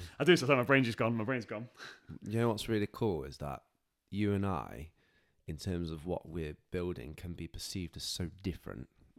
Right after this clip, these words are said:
Speaker 2: in its shell, like, looking at its packaging per se. But you know what's beautiful is we're having this chat. It's so sick. We're going so deep,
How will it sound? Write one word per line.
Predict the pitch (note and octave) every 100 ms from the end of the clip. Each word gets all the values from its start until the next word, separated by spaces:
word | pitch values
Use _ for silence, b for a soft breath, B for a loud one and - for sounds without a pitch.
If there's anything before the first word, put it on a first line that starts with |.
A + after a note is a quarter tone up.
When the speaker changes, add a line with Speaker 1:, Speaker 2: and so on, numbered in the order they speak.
| _ _ -
Speaker 2:
in | G2+ D#2 -
its | E2 - -
shell, | - - C#2+ C2+ - - _ -
like, | E2+
looking | - E2 - F2
at | -
its | E2+
packaging | - - F#2 D#2 - C2+
per | C#2 C#2
se. | - - - b b b b b _
But | F2
you | F2+
know |
what's | F2+ -
beautiful | - F#2+ E2 - - - - _ _
is | -
we're | D2+
having | D#2 D#2
this | D2+
chat. | - G2 - -
It's | -
so | - - C2+
sick. | - D#2 -
We're |
going | - D#2+ D2+
so | - F#2
deep, | F#2 F#2+ D#2+ -